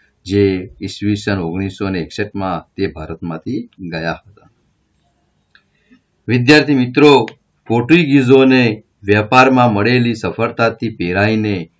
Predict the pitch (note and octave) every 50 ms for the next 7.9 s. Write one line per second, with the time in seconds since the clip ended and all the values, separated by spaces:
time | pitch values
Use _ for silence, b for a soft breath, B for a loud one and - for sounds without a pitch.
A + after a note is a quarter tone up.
0 | _ _ _ _ _ _ _ - G2+ A2 A#2 B2+ C#3 D3 D#3 D3+ D3+ D3+ D#3 D3
1 | A#2 F#2+ F2+ B2+ C#3+ D3 C3 - - - _ _ - G#2 G2 G#2+ A2+ A#2+ A#2+ C#3
2 | D3+ F3+ G#3 - - F#2 F2 G2 A2 A#2+ C3+ C#3 B2+ B2+ B2+ B2 B2 A#2 A2 F#2+
3 | F#2 - _ _ _ _ _ _ - A2+ A#2+ B2+ B2 A2+ G2+ G#2 A2+ A2+ A#2 A2+
4 | A#2 B2 C#3 D#3+ E3 D#3+ D#3+ D#3+ D#3+ D#3 D3 C3 A#2+ A#2 A#2+ A#2+ C#3 D3+ C3 G2+
5 | G#2 A2 A#2 A#2+ D3 F#3+ G#3 - - - C3 B2 A#2+ B2 B2+ A#2+ A2+ G2+ - -
6 | _ _ _ - B2 B2 B2 G#2 E2+ F2+ F#2 G#2 B2 B2 B2+ A#2+ A#2 A2 F#2 E2
7 | E2+ F2 - - A2+ A2+ A2 G#2 G#2 G2 F#2+ F#2 F2 E2 D#2 D2+ D#2 D#2+